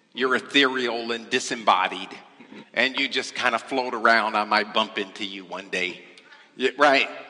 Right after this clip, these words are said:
Okay. Th-, look, <laughs> if he can play down this place that God is trying to afford us,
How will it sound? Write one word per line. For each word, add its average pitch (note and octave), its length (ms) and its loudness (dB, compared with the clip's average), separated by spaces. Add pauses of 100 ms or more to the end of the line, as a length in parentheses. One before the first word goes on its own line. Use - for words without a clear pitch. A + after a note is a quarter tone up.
(600)
Okay. A#2 680 0 (280)
Th-, - 160 2
look, G3 240 8 (240)
<laughs> A#2 220 0 (1500)
if A#3 180 6
he B3 160 4
can G#3+ 240 0
play C#4+ 500 6
down E3+ 600 6
this E3 240 2
place E3+ 560 2
that D3+ 300 4
God E3 260 6
is D3 160 -6
trying E3+ 360 4
to C#3+ 180 -4
afford C3+ 520 -4
us, - 380 -4